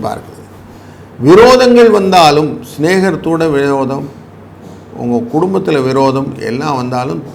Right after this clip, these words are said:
தொழிலே ஓரளவுக்கு மேக்கப் பண்ணி கொண்டு வந்துடுவீங்க. கொஞ்சம் slow and steady wins race அப்படிங்கிறத மனசுல வச்சுக்கோங்க. முயல் ஆமை கதை மனசுல வச்சுக்கோங்க. பின்னாடி வந்தாலும் முன்னாடி வந்து வெற்றி கண்டு விடுகிறார்.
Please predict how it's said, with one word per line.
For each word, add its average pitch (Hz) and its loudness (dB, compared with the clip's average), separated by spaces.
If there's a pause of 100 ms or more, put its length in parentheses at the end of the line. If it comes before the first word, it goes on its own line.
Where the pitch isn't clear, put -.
தொழிலே 180 2
ஓரளவுக்கு 135 -4
மேக்கப் 123 -8
பண்ணி 123 -8
கொண்டு 117 -8
வந்துடுவீங்க. 107 -12 (720)
கொஞ்சம் 127 -4
slow 196 2
and 175 0
steady 170 0
wins 151 0
race 135 -4
அப்படிங்கிறத 127 -6
மனசுல 120 -6
வச்சுக்கோங்க. 123 -8
முயல் 151 0
ஆமை 120 -4
கதை 113 -8
மனசுல 113 -10
வச்சுக்கோங்க. 120 -8 (600)
பின்னாடி 180 4
வந்தாலும் 151 0
முன்னாடி 147 -2
வந்து 135 -4
வெற்றி 120 -8
கண்டு 113 -8
விடுகிறார். 107 -12